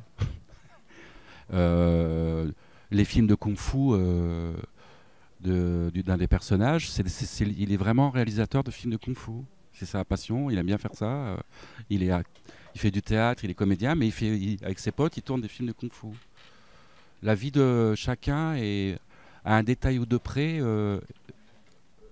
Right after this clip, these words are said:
la, vrai. La présence de la voix off, en fait, ça aide plutôt que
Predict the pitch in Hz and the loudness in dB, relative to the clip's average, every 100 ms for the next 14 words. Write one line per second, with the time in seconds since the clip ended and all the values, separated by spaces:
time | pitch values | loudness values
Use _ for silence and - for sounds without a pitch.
0 | - - - 65 98 - 95 - 131 - | -20 -20 -16 -6 -6 -6 -6 0 0 -2
1 | - - - - - 156 - 127 131 120 | -16 -20 -20 -4 2 8 8 8 4 6
2 | 135 110 131 175 123 165 - 131 - 151 | 6 6 4 2 0 0 0 -2 2 4
3 | 110 101 - - - - 107 113 | 4 0 -4 -18 -12 -8 -2 -2